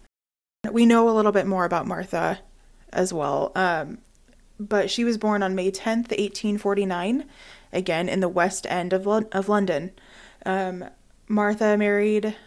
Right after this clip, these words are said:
was married to a man named Henry Samuel Tabram, who was thirteen years older than her, um, and they married when she was twenty years old,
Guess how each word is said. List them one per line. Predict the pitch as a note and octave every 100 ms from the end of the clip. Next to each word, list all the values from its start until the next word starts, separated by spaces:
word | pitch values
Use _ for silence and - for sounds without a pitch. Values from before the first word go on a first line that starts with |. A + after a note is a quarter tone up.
| -
was | G#3+ G#3
married | G3 F#3+
to | F#3+
a | F#3+
man | E3+ F3 F#3+ F#3
named | G3+ F#3+ F#3+
Henry | - G#3 G3+
Samuel | G3+ - F#3+ F#3+ F#3+ F#3
Tabram, | F#3 G3 F3 F#3+ B3 C4+ - - - - _ -
who | A#3 G#3+
was | G3+ F#3
thirteen | - G3+ G3 A3 G#3+
years | G#3 G3+
older | F#3+ E3+ D3+ F3 G#3+ -
than | F3 F3+
her, | E3 E3+ A#3 _ _ - - - -
um, | F3+ F3 E3+ E3+ - _ _ -
and | G#3+
they | G3 G3
married | F#3+ F#3 G3+
when | G3
she | G#3
was | F#3+ F#3+
twenty | G3+ F3+
years | E3+ F3+
old, | E3 G#3+